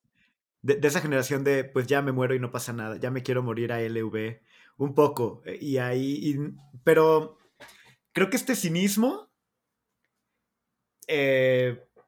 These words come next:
contra, contra esta, eh,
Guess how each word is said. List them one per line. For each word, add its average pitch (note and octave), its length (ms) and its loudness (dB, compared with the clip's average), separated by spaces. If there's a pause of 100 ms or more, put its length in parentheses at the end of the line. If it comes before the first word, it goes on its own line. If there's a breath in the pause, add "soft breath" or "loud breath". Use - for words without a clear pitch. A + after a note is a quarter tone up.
(100)
contra, C3+ 1080 -2 (480)
contra C#3+ 440 2
esta, E3+ 520 -2 (1500 loud breath)
eh, C3 500 -2